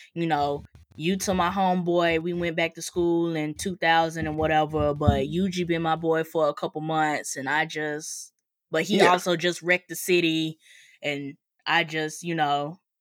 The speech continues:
Speaker 2: We're gonna get those, and we also gonna get the, "I know Yuji." And one thing about it, I don't even know if you could beat Sukuna. That's another thing. Yuta, you here,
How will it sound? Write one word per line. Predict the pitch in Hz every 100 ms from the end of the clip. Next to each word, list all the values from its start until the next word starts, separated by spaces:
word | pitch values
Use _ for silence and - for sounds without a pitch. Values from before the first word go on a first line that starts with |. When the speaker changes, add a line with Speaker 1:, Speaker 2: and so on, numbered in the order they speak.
| _ _ _ _ -
Speaker 2:
We're | 175
gonna | 277 277 220
get | 226 180
those, | 202 196
and | 202
we | 190
also | 196 247 247
gonna | 202 190
get | 175 185
the, | 180 170 180 - _ _ _ -
"I | 185
know | 180 220
Yuji." | 220 170 147 104 90 - _ _ _ _ -
And | 151 151 147 143 -
one | 131 131 160 247 208
thing | 196 180
about | 165 202 226
it, | - 156
I |
don't | 285 220
even | 196 208
know |
if | 202
you | 180 330
could | - 349 440
beat | 170 160
Sukuna. | - - 156 131
That's | -
another | 156 - 165
thing. | - 117 92 101 _ _ _ _ _ 151
Yuta, | 254 370 247
you | 269 349
here, | 285 339 208